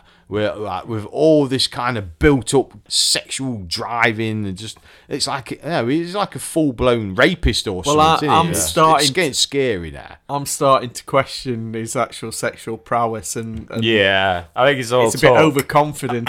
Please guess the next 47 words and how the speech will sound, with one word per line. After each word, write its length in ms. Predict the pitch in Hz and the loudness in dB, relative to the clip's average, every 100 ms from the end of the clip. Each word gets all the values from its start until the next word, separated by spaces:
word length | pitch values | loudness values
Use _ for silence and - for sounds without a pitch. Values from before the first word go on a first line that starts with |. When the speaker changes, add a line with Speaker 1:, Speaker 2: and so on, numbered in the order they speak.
| - | -2
Speaker 2:
isn't 120 | 131 | 0
he? 140 | 123 123 | 2 4
Speaker 1:
<laughs> 20 | |
Speaker 2:
Yeah. 240 | 127 120 | 4 4
Speaker 1:
Yeah. 460 | 160 123 64 64 - _ _ _ _ - - - | -2 -6 -10 -12 -14 _ _ _ _ -20 -20 -4
Yeah, 120 | 113 117 | 0 0
it's 180 | 135 | 2
almost 280 | 196 156 120 | 4 6 4
like 260 | 117 104 - | 4 2 0
him 200 | 110 101 | -6 -4
out 300 | 101 90 95 | -4 -6 -8
of, 280 | 92 87 87 | -6 -6 -6
uh, 460 | 87 87 85 82 | -6 -6 -8 -8
out 240 | 85 82 - | -8 -8 -10
of 60 | |
The 60 | 82 | -8
Blob, 340 | 98 98 80 | -4 -4 -4
isn't 240 | 87 80 76 | -8 -8 -10
it? 160 | 73 | -10
I 60 | 76 | -6
can 80 | 151 | -2
Speaker 2:
Yeah. 100 | 117 | 0
Speaker 1:
imagine 260 | 101 107 | 0 2
Speaker 3:
Yeah, 300 | 117 117 110 | 4 6 4
Speaker 1:
him 60 | 107 | 4
with 80 | 107 | 6
Speaker 3:
that's 300 | 190 - - | 6 4 2
Speaker 1:
that 60 | |
Speaker 3:
what 120 | 180 170 | 4 6
Speaker 1:
car. 320 | 151 156 - | 6 4 -4
Speaker 3:
I, 200 | - 113 143 | -12 -20 -12
the 80 | 151 | -10
similar. 480 | - 151 143 131 120 _ | -6 -6 -6 -8 -10 _
Speaker 1:
It 120 | 120 - - _ | -20 -20 -20 _
Speaker 3:
Yeah. 220 | 117 107 151 | -2 4 8
Speaker 1:
looks 280 | 202 143 | 8 6
Speaker 2:
Yeah. 120 | 156 131 | 4 6
Speaker 1:
a 20 | |
Speaker 2:
It's 80 | 139 | 8
Speaker 1:
little 260 | 165 151 | 6 6
Speaker 3:
It's 100 | 139 | 2
got 60 | 127 | 2
the 100 | 127 | 2
Speaker 1:
similar. 320 | 127 123 113 | 2 0 -2
Speaker 3:
same, 180 | 82 87 | -6 -4
yeah, 340 | 101 95 87 85 _ _ | -2 0 -2 -6 _ _
it's 80 | _ | _